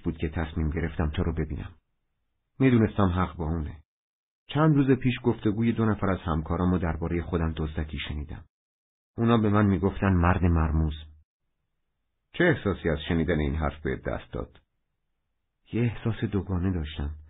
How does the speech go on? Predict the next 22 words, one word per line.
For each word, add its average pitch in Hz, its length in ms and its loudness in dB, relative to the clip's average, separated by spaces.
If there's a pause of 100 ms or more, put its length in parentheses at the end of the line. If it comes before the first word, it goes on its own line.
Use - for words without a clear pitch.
(440)
از 110 180 2
یه 135 80 0
طرف 123 340 0
اونا 104 200 4
آدمای 95 360 2
مهمی 95 420 2
نبودن، 82 500 -2
یکیشون 107 440 -2
پیک 113 360 -6
بود، 101 200 -2
اون 95 120 -2
یکی 85 240 -4
خدمتکار، 78 640 -6 (580)
و 101 80 4
من 127 160 4
اغلب 113 280 2
به 110 80 2
نظرهای 92 480 2
اینجور 90 280 0
آدما 87 260 2
توجهی 87 440 2
نمی‌کنم. 82 540 0